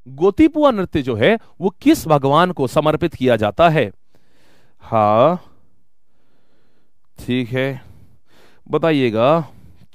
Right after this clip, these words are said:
चलो बस बस बस ठीक है। अरे प्रिया का एग्जाम है, बहुत बढ़िया बात है, एमटीएस का एग्जाम है, बिल्कुल एकदम बेस्ट विशेस।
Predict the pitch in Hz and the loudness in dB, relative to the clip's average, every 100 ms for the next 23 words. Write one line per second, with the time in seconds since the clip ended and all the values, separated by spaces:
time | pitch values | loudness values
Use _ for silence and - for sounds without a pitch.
0 | - - 127 98 - - - - 117 165 | -12 -6 -6 -6 -16 -20 -20 -14 2 6
1 | 220 240 190 165 151 117 110 - - 175 | 6 6 4 2 2 2 -4 -6 -6 -4
2 | 165 107 - 147 190 156 170 165 160 113 | -4 -8 -4 -2 -2 -2 -2 -2 -4 -2
3 | 131 117 113 139 123 117 113 107 113 - | -2 -2 -4 -4 -2 -2 -2 -2 -4 -6
4 | - - - - - - - 135 143 156 | -12 -16 -20 -20 -20 -16 -2 -2 0 -4
5 | 147 151 120 139 147 156 - 131 - 143 | -2 -4 -2 -2 -4 -6 -6 -6 -4 -4
6 | 131 139 135 135 131 127 165 | -2 -4 -4 -4 -6 -6 -6